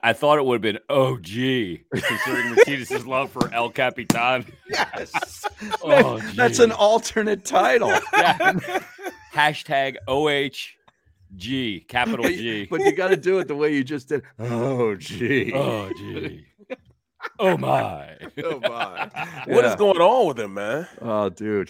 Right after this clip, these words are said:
Speaker 2: Th-, what is it, nine in a row or eight in a row? I, I lose
Speaker 1: It's
Speaker 2: track.
Speaker 1: nine. It's
Speaker 2: Nine
Speaker 1: nine.
Speaker 2: in a row.
Speaker 1: Knocking on
Speaker 2: And
Speaker 1: double digits tonight against the Devils. <laughs>
Speaker 2: And six coaches in seven years, is that what we came to?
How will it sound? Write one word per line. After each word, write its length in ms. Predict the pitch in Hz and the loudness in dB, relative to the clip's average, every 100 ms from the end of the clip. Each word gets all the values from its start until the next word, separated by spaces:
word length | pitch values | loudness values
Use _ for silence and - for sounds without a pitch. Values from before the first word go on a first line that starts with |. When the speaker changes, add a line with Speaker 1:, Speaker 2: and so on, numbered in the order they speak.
| 78 | 2
Speaker 2:
Th-, 100 | 143 | 4
what 160 | 156 170 | 6 4
is 200 | 131 110 | 2 0
it, 80 | 110 | 0
nine 300 | 123 160 196 | 0 0 0
in 100 | 220 | -2
a 40 | |
row 220 | 202 202 | 2 2
or 140 | 160 135 | 2 2
eight 160 | 135 | -2
in 60 | - | -2
a 60 | 87 | -4
row? 220 | 80 73 | -4 -2
I, 100 | 110 | -2
I 120 | 110 117 | -2 -2
lose 280 | 123 117 | -4 -6
Speaker 1:
It's 80 | 110 | -6
Speaker 2:
track. 280 | - 107 82 | -4 -2 -2
Speaker 1:
nine. 80 | 71 _ 78 | -6 _ -20
It's 160 | - | -10
Speaker 2:
Nine 240 | 98 113 113 | -6 -4 -4
Speaker 1:
nine. 80 | |
Speaker 2:
in 40 | 101 | -4
a 40 | |
row. 300 | 95 90 71 - 104 | -4 -4 -6 -10 -4
Speaker 1:
Knocking 300 | 139 147 143 | -2 -2 -2
on 80 | |
Speaker 2:
And 100 | 117 | 0
Speaker 1:
double 220 | 131 123 117 | 0 -2 -4
digits 420 | 120 101 110 - | -8 -8 -10 -14
tonight 300 | 110 104 101 | -10 -8 -6
against 260 | 90 85 | -8 -10
the 100 | 92 | -14
Devils. 560 | 76 101 - 165 - - _ | -8 -8 -6 -10 -10 -20 _
<laughs> 80 | - - - - - - _ _ - - | -18 -16 -20 -20 -20 -20 _ _ -20 -6
Speaker 2:
And 160 | 139 131 | -4 -4
six 360 | - 190 - | -4 -6 -6
coaches 580 | - 156 156 - 156 131 | -6 -2 -2 -4 -8 -6
in 100 | 117 | -8
seven 440 | - 139 131 143 | -6 -6 -6 -6
years, 320 | 135 143 156 127 | -6 -6 -8 -10
is 100 | 107 | -6
that 180 | 123 | -6
what 120 | 135 123 | -6 -8
we 120 | 127 | -10
came 280 | - 127 127 | -10 -10 -8
to? 240 | 139 135 | -8 -8